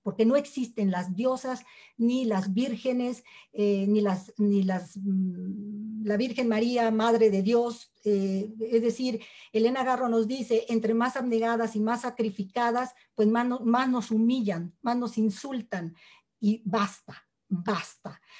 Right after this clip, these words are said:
Como mujeres, ante todo, debemos de amarnos a nosotras mismas y defender nuestra integridad. Y tenemos derecho a querer vengarnos de quien nos hace daño y a tener coraje, ¿no? Y, y a perseguir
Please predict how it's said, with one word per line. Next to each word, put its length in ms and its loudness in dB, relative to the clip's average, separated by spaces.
Como 240 2
mujeres, 580 0
ante 220 0
todo, 280 -4
debemos 400 0
de 80 0
amarnos 720 0
a 100 -4
nosotras 440 -4
mismas 400 -2
y 80 0
defender 400 2
nuestra 420 -6
integridad. 880 -4
Y 100 0
tenemos 440 2
derecho 580 -2
a 120 -4
querer 300 2
vengarnos 640 0
de 120 -4
quien 200 0
nos 180 -4
hace 220 -4
daño 400 -4
y 100 2
a 160 0
tener 380 -2
coraje, 720 0
¿no? 440 -2
Y, 260 0
y 100 -2
a 140 -4
perseguir 720 2